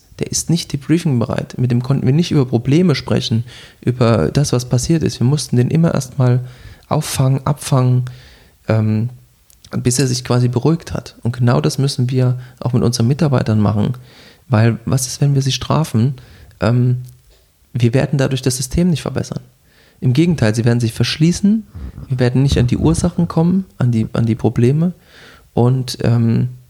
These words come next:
und sie werden dann vielleicht das nächste Mal versuchen, was zu ändern, aber nur, weil sie Angst haben, was falsch zu machen. Also nie intrinsisch und das hält halt einfach auch nicht lang, ja. Und vor allem, es wird anderen auch wieder passieren.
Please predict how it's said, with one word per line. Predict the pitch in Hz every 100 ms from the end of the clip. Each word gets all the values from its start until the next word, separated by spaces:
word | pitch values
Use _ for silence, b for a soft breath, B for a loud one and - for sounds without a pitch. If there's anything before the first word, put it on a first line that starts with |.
| _ _ _ _ -
und | 120 127
sie | 120
werden | 123 131 127
dann | 120 123 127 127
vielleicht | 123 120
das | 117 -
nächste | 123 123 -
Mal | 120 117 117 120 - _ _ _ _ _ _
versuchen, | 113 127 139
was | 113 -
zu | - -
ändern, | 147 160 -
aber | 117
nur, | 117 135 175 196
weil | 123 117
sie | -
Angst | 135 147 -
haben, | 117
was | 113 -
falsch | 131 165 -
zu | -
machen. | 107 139 143 B B B B B
Also | - 123
nie | 120 147
intrinsisch | 131 123 120 135 - -
und | -
das | 110 -
hält | 131 143
halt | 110 110
einfach | 110 113 -
auch | - -
nicht | 113
lang, | - - - -
ja. | 165 135 B B B B
Und | - 160 190
vor | -
allem, | - 113
es | -
wird | 113 -
anderen | 123 135 117
auch | - 135 -
wieder | 120
passieren. | - - - -